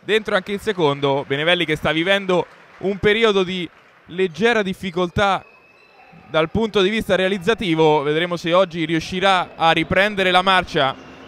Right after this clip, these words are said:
dopo un avvio sicuramente confortante.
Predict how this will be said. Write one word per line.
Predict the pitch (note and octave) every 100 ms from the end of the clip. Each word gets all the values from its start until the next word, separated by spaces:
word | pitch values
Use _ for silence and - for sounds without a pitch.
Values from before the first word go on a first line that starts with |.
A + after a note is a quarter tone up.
| - -
dopo | D#3+ E3
un | F#3
avvio | F#3+ F3 A#3 A3 F#3 D3+ - - - -
sicuramente | - - G3+ G#3+ A3+ A#3+ A#3
confortante. | G#3+ G#3+ G#3+ A3 G#3+ G#3+ G#3 F#3 E3